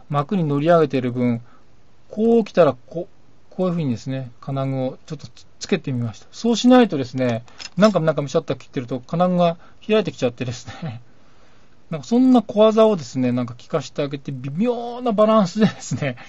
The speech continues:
<laughs> えーと、できていたと。えー、まあ、あの、ちょっとこのシャッター幕自体はですね、あの、二枚の布をこう、貼り合わせてですね、作ってみたんですけど、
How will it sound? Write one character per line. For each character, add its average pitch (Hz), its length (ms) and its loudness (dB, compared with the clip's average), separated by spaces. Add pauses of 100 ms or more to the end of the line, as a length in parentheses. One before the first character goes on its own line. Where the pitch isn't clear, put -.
(180)
<laughs> - 280 -20
え 143 800 0
ー - 40 -20
と、 117 600 -6 (140)
で 151 120 -2
き - 80 -12
て 131 120 -6
い 120 80 -6
た 113 160 -14
と。 - 80 -18 (760)
え 131 840 -8 (1300)
ー、 135 40 -10
ま 117 300 -4
あ、 - 20 -6
あ 117 40 -6
の、 117 380 -8 (280)
ち - 80 -14
ょ - 20 -10
っ - 20 -6
と 139 60 -8
こ 147 80 -6
の 127 60 -6
シ - 80 -8
ャ 139 40 -2
ッ - 40 -2
タ 180 140 6
ー 175 40 6
幕 135 180 0
自 120 100 -8
体 123 120 0
は 113 100 -2
で 110 60 -6
す 131 100 -12
ね、 123 380 -2 (760)
あ 135 100 -10
の、 123 280 -4 (680)
二 202 160 4
枚 175 200 8
の 139 120 2
布 143 200 0
を 139 240 2
こ 131 360 -2
う、 - 60 -20 (920)
貼 - 180 -6
り 170 140 0
合 160 80 6
わ 160 120 8
せ - 80 -10
て 139 80 -6
で 120 80 -6
す - 100 -12
ね、 123 160 -6
作 - 180 -12
っ 175 40 -12 (240)
て 131 100 -6
み 120 100 -4
た 123 160 -6
ん 123 80 -6
で 123 60 -10
す - 120 -18
け 175 60 -20
ど、 165 60 -20